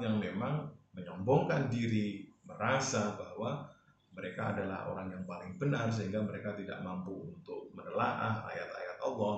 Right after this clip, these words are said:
mereka tidak mampu lagi untuk mempelajari ayat-ayat Allah, seolah-olah depan, belakang mereka sudah dikunci oleh Allah, ditutup oleh Allah, sehingga mereka tidak mampu untuk melihat kebenaran.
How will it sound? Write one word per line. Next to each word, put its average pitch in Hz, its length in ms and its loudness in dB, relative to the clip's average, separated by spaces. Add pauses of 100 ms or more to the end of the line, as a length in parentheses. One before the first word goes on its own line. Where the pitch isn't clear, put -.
(120)
mereka 90 240 -8
tidak 98 220 -4 (100)
mampu 92 400 -4
lagi 90 480 -6
untuk 90 480 -8
mempelajari 90 640 0
ayat-ayat 90 420 -8 (120)
Allah, 156 180 -2 (460)
seolah-olah 95 720 0 (1400)
depan, - 420 0 (540)
belakang 101 580 0
mereka - 400 -2
sudah 104 300 -4
dikunci 139 560 4
oleh - 180 -4
Allah, 110 220 0
ditutup - 420 -2
oleh - 220 -2
Allah, 107 180 0
sehingga 92 400 -6
mereka 98 480 -6 (400)
tidak 92 380 -4
mampu 127 640 -2 (300)
untuk - 340 -4
melihat 95 400 -2
kebenaran. 80 560 -8